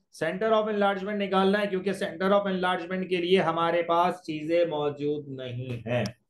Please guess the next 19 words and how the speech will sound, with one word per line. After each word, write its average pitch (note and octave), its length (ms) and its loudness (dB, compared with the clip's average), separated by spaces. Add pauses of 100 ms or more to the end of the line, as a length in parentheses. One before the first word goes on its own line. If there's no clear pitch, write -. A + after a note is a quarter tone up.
(300)
बताइए, D3+ 480 4 (400)
A F3 160 6 (520)
on G3 260 6
to A3 160 2
किसके A3 260 4
ऊपर A#3 220 4
जा A3+ 160 4
रहा A#3 120 2
है? - 180 -6 (260)
C F#3+ 260 0
के A3+ 100 2
ऊपर। B3 460 0 (160)
और F#3+ 180 2
C A#3 340 -6
किसके C4 240 2
ऊपर B3+ 240 2
जा B3 140 6
रहा B3 120 4
है? C4 200 -4